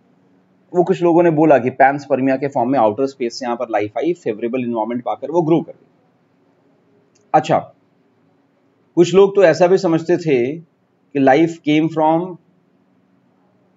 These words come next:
ये मैंने आपको पढ़ा दिया ना, उन्होंने sweat से बोला था, उन्होंने कुछ बोला, तो इसको क्या बोलते हैं? Theory of spontaneous generation।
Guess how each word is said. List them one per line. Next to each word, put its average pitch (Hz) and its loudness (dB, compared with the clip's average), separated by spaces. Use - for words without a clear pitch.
ये 110 -8
मैंने 131 0
आपको 131 -2
पढ़ा 127 2
दिया 139 -2
ना, 156 -10
उन्होंने 151 0
sweat 151 0
से 170 -2
बोला 139 2
था, 127 -2
उन्होंने 131 -2
कुछ 135 -8
बोला, 120 2
तो - -18
इसको 160 -2
क्या 165 4
बोलते 151 0
हैं? 165 -2
Theory 151 -4
of 147 0
spontaneous 120 -6
generation। 87 -14